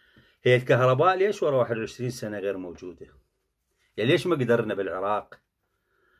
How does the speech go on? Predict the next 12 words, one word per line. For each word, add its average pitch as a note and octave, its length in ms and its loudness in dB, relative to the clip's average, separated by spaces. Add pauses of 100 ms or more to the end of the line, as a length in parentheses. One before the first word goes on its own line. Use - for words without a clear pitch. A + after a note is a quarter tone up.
(180)
هذا C3 260 2
ابو A2+ 100 2
الكفاءات، G#2+ 720 -4
ابو F#2+ 100 -6
المهندسين، G2 680 -12
ابو F2+ 120 -12
العقول F#2 340 -6
الكبيرة، F#2+ 680 -6
ابو F2+ 140 -10
القدرات، G2+ 680 -2
ابو F#2+ 160 -10
الهمة، G2+ 720 -4